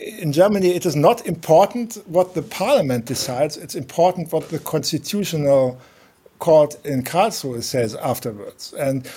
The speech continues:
this system of checks and balances was established after this catastrophe of the, uh, Thirty Years' War. And there was a big, and also the, the system of federalism, of course, and that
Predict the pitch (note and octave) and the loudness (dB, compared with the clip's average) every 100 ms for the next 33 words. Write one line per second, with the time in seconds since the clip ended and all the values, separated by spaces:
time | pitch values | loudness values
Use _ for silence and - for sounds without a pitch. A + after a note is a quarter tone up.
0 | - - F#3 G3 - - A3 A3 G3+ E3 | -12 2 4 4 -4 0 0 2 -2 -4
1 | - - G#3 A3 - F#3 D3 D#3+ D3+ E3 | -4 0 2 0 -4 -8 0 4 4 4
2 | E3 G#3 G#3+ - - - - E3 F3 - | 0 -2 -2 -12 -20 -14 2 2 2 -2
3 | _ - - - G3+ G#3+ G#3 F#3+ - - | _ -6 -4 0 0 2 2 0 -6 -2
4 | E3+ F#3+ - G3 E3+ F3+ F3+ - D#3 - | 2 2 2 0 2 0 -2 -6 -6 2
5 | G3 - G#3 - F3+ E3+ E3+ E3 - _ | 2 2 -6 -4 -2 0 0 -2 -16 _
6 | - D#3+ - D#3+ D3+ - - - D#3 D#3+ | -4 -4 0 2 2 -2 -8 -6 -4 2
7 | D#3+ D#3+ C3+ B2 A#2 B2 F3+ G#2 G#2 - | 2 2 0 0 0 4 4 4 -4 -16
8 | - - C#3+ C3+ D3 D3 D3 D3 C#3+ G3+ | -20 -6 0 4 6 6 4 2 2 2
9 | F3 D#3+ D#3+ E3+ C#3+ E3 C#3 C#3 C3+ B2 | 4 0 2 0 2 4 6 4 4 -2
10 | - - D3+ A#2+ - A3+ A#3 C#3+ B2 A2 | -2 -6 -4 -4 0 2 2 2 0 -2
11 | A2+ - A#2 - A#2+ A2 D#3 B2 C3 C3 | -8 -10 -12 -8 -8 -8 -10 -6 -4 -4